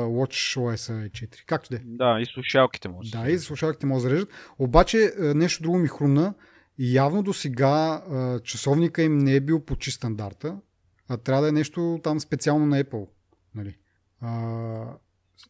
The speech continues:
Speaker 2: Те имаха една докинг станция, която е мега малумна, една търчаща пръчка във въздуха
Speaker 1: Да.
Speaker 2: с едно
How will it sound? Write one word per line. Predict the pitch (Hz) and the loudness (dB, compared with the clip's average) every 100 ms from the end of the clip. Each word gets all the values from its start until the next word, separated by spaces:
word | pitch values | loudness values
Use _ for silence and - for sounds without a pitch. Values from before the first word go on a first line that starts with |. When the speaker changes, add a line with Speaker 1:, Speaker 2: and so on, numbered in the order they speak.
| - | 2
Speaker 2:
Те | 135 | 2
имаха | 156 156 | 4 2
една | 156 156 | 4 4
докинг | 151 - 156 | 2 -2 -6
станция, | - 156 151 151 | 0 0 0 -2
която | - 147 151 | 0 0 2
е | 139 | 0
мега | 139 139 139 143 135 | 0 -4 0 2 2
малумна, | 131 127 131 127 117 | 2 0 -2 -2 -2
една | 113 120 120 95 196 - - _ - | 0 0 -2 -4 -14 -20 -20 _ -4
търчаща | 120 - 123 - 113 | -4 -2 -2 -4 -6
пръчка | - 123 - 117 | -6 -6 -4 -4
във | 107 | -4
въздуха | 113 131 113 143 | -6 -8 -6 -4
Speaker 1:
Да. | 160 | -4
Speaker 2:
с | 143 117 - | -4 -12 -8
едно | 120 120 123 123 | -6 -4 -4 -6